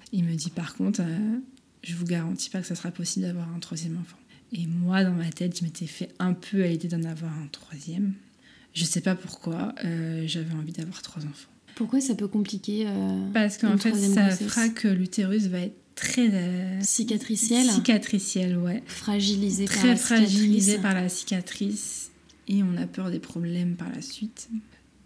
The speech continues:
Speaker 1: Donc du coup, ça, c'est pas très grave. J'ai déjà deux fils et c'est déjà super, c'est merveilleux.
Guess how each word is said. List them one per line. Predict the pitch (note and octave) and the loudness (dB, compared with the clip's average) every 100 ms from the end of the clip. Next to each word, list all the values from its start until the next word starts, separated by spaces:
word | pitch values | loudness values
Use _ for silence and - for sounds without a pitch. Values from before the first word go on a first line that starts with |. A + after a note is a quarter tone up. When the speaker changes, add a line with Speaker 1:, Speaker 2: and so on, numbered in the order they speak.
| - | 0
Speaker 1:
Donc | G3+ G3 F3+ | 4 4 4
du | G3 | 2
coup, | G3 - G3+ | 0 0 2
ça, | - G#3 | 4 2
c'est | F#3+ F3+ | 2 -2
pas | F#3+ F3+ | -4 -6
très | - | -4
grave. | F3 F3 F3+ | -2 0 0
J'ai | D#3+ | -2
déjà | E3+ E3+ | -4 -2
deux | E3+ | -4
fils | E3 - F3+ - | -4 -4 -6 -8
et | |
c'est | D#3+ F3+ | -8 -6
déjà | D#3+ E3+ - - | -4 -4 -8 -10
super, | - - F#3+ E3+ F3 E3+ | -6 0 0 0 -4 -4
c'est | E3+ F3+ | -6 -4
merveilleux. | F3 E3+ E3 E3 G#3 | -4 -2 -2 -4 -4